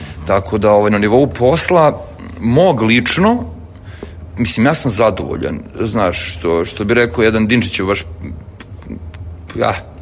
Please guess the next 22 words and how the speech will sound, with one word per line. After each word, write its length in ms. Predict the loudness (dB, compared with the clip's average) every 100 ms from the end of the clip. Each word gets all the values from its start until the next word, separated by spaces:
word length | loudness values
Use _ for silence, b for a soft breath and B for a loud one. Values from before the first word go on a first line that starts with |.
| -16 -12 -8
dru-, 200 | -2 -2 2
poznanik, 680 | 4 4 4 4 2 0
neki 440 | -2 0 0 -2 -4
kamin 360 | -2 0 0
mu 120 | 0
je 40 | -2
zido, 240 | 0 0
pa 140 | 2 4
je 60 |
rekao, 460 | 4 2 2 4 4
ovaj, 480 | 4 4 4 2 0 B B B B B
„Dok 220 | -4 0
mogu 240 | 2 2 2
da 100 | -2
biram 380 | 2 2 2 -4
koje 200 | 0 2
maslinovo 560 | 2 2 0 0 2
ulje 180 | 0 0
kupujem, 680 | -4 -4 0 2 0 -4 -8 -10
sve 200 | -4 0
je 60 | 0
okej.” 320 | 2 0 0